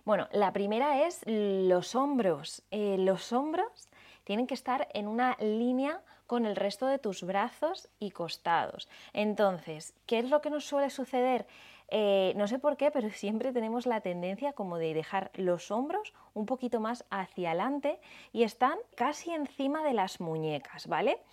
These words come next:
Entonces, ¿qué pasa con esto? Que al final estamos más casi en una plancha, en un plano inclinado, que en nuestra postura de la V invertida, ¿no? De perro boca abajo.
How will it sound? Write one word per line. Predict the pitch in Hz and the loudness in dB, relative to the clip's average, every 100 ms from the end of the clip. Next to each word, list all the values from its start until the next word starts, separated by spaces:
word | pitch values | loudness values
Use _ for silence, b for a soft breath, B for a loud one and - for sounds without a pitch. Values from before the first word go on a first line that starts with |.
| B B | B B
Entonces, | 214 208 214 202 185 - | -2 0 -2 -2 -6 -2
¿qué | 214 | -2
pasa | 294 311 311 | 0 -2 -4
con | 302 | -4
esto? | 320 311 - 175 | -4 -6 -4 -4
Que | 175 | -2
al | 160 | -6
final | - 165 165 247 - | -6 -4 -2 -2 -4
estamos | 202 - 196 233 226 | -8 -4 -2 -2 0
más | 240 233 185 - | 0 0 -4 -8
casi | - 190 190 | -6 -4 -4
en | 170 | -4
una | 175 226 | -2 -2
plancha, | 233 247 285 294 - 277 381 - | 2 2 2 -4 -2 -2 -2 -6
en | - 180 | -4 -2
un | 180 190 | 0 -2
plano | 196 220 220 | 2 2 2
inclinado, | 220 208 220 214 254 277 320 - | -2 0 -2 0 2 2 2 0
que | - 175 170 185 | -2 0 2 0
en | 175 | 0
nuestra | 170 - 170 | -2 -4 -8
postura | - 156 - 185 233 | -6 -8 -2 2 2
de | 254 196 | 4 4
la | 170 160 | 4 2
V | 170 180 | 2 2
invertida, | 180 165 156 160 277 349 220 | 0 0 -2 -2 -2 0 0
¿no? | 202 311 | 0 2
De | 202 | 2
perro | 196 190 170 | 0 0 0
boca | 160 175 | 0 2
abajo. | 294 330 185 | 0 0 -6